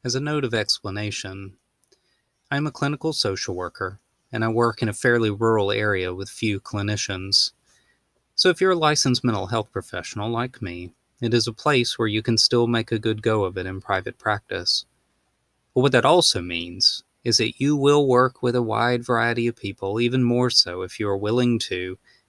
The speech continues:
and competent working with children. For me, I see children, adolescents, and adults, with a few older adults and couples thrown in too.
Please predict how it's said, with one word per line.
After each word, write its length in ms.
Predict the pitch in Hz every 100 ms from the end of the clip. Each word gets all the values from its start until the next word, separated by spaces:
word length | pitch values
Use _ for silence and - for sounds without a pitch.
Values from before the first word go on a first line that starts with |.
| -
and 140 | 110
competent 640 | - 143 143 98 92 98
working 400 | 113 101 - 98
with 480 | 107 117 92 90 - _ _
children. 640 | - 117 104 87 92 95 - _ _ _ _ _ _ _ - - - _
For 120 | 170
me, 340 | 160 101 104 127 _ -
I 80 | 127
see 220 | - 131
children, 440 | - 120 120 123
adolescents, 680 | 120 113 120 104 - 113 120
and 100 | 123
adults, 640 | 127 120 85 90 - - - _
with 140 | - 113
a 40 |
few 240 | - 120 110
older 340 | 113 117 110
adults 480 | 101 95 90 90 -
and 120 | 98
couples 480 | - 107 - 92 -
thrown 320 | - 101 95
in 200 | 92 95
too. 440 | - 110 95 95